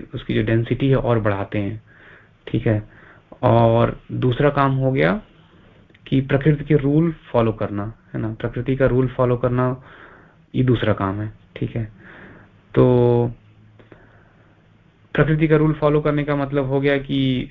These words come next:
जो बेसिक लॉ हैं कि प्रॉपर फूड होना चाहिए, है ना, मांसाहार नहीं कर रहे हैं, करना है, ठीक है। जानते हैं कि हम मांस खाने के लिए डिजाइन तो है नहीं, और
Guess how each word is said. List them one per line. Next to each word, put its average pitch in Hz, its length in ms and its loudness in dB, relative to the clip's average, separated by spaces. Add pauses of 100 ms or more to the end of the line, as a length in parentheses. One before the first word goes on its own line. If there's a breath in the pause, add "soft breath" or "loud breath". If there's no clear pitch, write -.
जो 127 260 -2
बेसिक 135 420 -2
लॉ 123 240 2
हैं 110 240 -2
कि 110 440 -4 (600)
प्रॉपर 131 280 0
फूड 131 220 -2
होना 113 220 2
चाहिए, 107 320 -4
है 117 120 -6
ना, 120 100 -2
मांसाहार 117 600 0
नहीं 113 160 2
कर 107 140 -4
रहे 104 140 -2
हैं, 110 160 -6
करना 107 300 -2
है, 110 220 -4 (760)
ठीक 113 200 -2
है। 107 220 -2 (1000 loud breath)
जानते 123 400 2
हैं 120 140 2
कि 120 180 -2
हम 120 260 2
मांस 120 220 2
खाने 117 280 0
के 113 80 -4
लिए 117 100 0
डिजाइन 113 460 0
तो 113 120 -4
है 107 140 0
नहीं, 101 260 -2 (1040 loud breath)
और 110 760 2